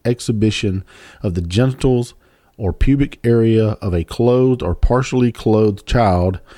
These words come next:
which appeals to the prurient interest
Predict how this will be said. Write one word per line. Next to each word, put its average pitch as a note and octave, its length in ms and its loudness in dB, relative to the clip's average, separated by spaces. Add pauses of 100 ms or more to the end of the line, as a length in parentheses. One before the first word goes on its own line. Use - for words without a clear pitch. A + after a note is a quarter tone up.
(140)
which G#2+ 220 -2
appeals B2+ 500 2
to G#2 180 0
the F2 240 -2
prurient A2+ 600 0 (240)
interest C3 500 -2